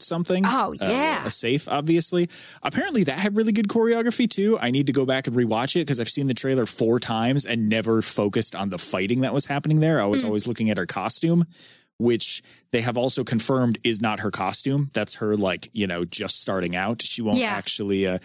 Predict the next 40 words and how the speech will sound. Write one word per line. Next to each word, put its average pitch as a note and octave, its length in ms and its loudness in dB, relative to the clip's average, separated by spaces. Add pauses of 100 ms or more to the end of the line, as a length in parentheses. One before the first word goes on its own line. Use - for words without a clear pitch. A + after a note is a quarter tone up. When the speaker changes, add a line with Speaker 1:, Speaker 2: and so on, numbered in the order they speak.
(120)
Speaker 1:
they A#2+ 80 0
haven't A#2+ 240 -4
filmed C3+ 500 0
anything G2+ 720 -2 (340)
yet G#2 440 -2
with G#2+ 220 0
her A2+ 180 2
wearing G2+ 500 0
the G2 160 -4
actual F2+ 480 -4
Catwoman G#2+ 420 -2
costume. C3+ 520 0 (240)
So G2 520 0
that's G2+ 280 -2
something G2+ 280 -4
else G#2 280 0
to - 100 -2
be B2 160 2
revealed B2 540 2 (280)
to C3 180 2
us C3 200 0
in C3 120 -2
the C3+ 60 0
future. D3+ 460 0 (1120)
Speaker 2:
Yeah, C#4 160 0
'cause G#3+ 160 -6
they A#3+ 120 2
still B3+ 200 0
have, A3+ 180 0
like, G3+ 220 -4
three C4 300 0
quarters A3+ 420 2
of F#3+ 100 -4
the G3 60 -2
movie G#3+ 300 2
to - 80 -2
shoot. - 320 0
Speaker 1:
Yeah. C3+ 100 2 (340)
Speaker 2:
<laughs> - 640 -6
Speaker 1:
Yeah. - 200 -2